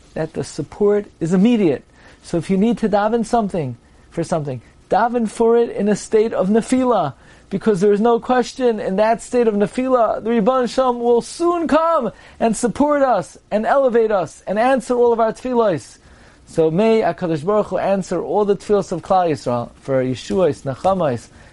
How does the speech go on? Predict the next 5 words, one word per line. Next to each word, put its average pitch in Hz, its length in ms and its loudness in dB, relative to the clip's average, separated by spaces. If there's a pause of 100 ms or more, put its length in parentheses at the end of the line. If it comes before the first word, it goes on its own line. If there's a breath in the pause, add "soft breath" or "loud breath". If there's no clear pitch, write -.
(140)
Zivugim, 123 680 -2 (1080 soft breath)
and 120 100 -14
Parnasa, 117 640 -4 (1040)
and 110 140 -6
Nachas 131 640 -6